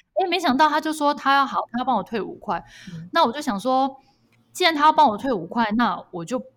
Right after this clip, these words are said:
Speaker 1: 不取消那个外送员的小费了，因为我觉得他们蛮辛苦。那天好像有一点点微微的下雨。
Speaker 2: 嗯。
Speaker 1: 我就说：“好，谢谢。”我说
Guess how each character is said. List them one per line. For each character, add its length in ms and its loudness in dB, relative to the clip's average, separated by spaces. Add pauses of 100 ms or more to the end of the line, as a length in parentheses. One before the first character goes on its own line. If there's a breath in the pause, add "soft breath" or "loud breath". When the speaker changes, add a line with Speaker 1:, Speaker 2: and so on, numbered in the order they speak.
(180)
Speaker 1:
不 100 -10
取 260 -10
消 260 -2
那 100 4
个 80 -2
外 180 -2
送 180 -4
员 140 -8
的 80 -10
小 220 -12
费 220 -6
了， 80 -4
因 80 -4
为 40 -2
我 100 0
觉 120 -6
得 60 -4
他 100 0
们 120 2
蛮 180 -6
辛 280 -8
苦。 220 -16
那 120 -2
天 140 -4
好 100 -8
像 120 -2
有 120 -4
一 60 -2
点 160 -6
点 160 -8
微 140 -10
微 160 -8
的 100 -14
下 180 -12 (160)
雨。 200 -20 (300)
Speaker 2:
嗯。 320 -10 (240)
Speaker 1:
我 100 -2
就 120 0
说 360 6 (420 loud breath)
：“好， 220 4
谢 160 0
谢。” 260 0
我 100 -4
说 180 -4